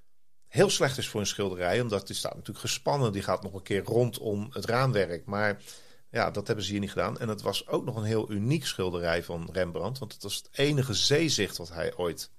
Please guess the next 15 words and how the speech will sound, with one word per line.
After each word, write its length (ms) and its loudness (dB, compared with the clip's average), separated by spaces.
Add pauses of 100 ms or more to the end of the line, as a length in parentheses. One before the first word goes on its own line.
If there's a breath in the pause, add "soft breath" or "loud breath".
(180)
heeft 280 -6
geschilderd. 500 -6
Het 160 -8
heet 200 0
De 80 -8
Storm 560 0 (340 soft breath)
op 140 -8
het 120 0
Meer 260 4
van 140 0
Galilea. 720 2
Echt 300 -10
een 160 -2
van 200 -6
de, 240 -2